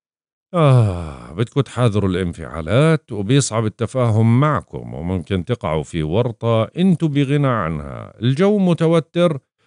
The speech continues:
وممكن تظهر بعض المشاكل الطارئة، فبدك تكون صبور، ما تتذمر،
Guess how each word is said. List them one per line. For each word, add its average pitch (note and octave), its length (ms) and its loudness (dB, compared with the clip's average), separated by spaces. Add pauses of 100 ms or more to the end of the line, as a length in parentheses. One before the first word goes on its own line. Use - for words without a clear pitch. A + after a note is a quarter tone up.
(160)
وممكن D#3+ 580 2
تظهر C#3+ 340 2
بعض B2+ 320 -2
المشاكل A#2+ 680 0
الطارئة، D#2 800 -4
فبدك E2 420 -4
تكون F#2+ 400 -2
صبور، A#2+ 640 0
ما B1 200 -10
تتذمر، C3+ 720 0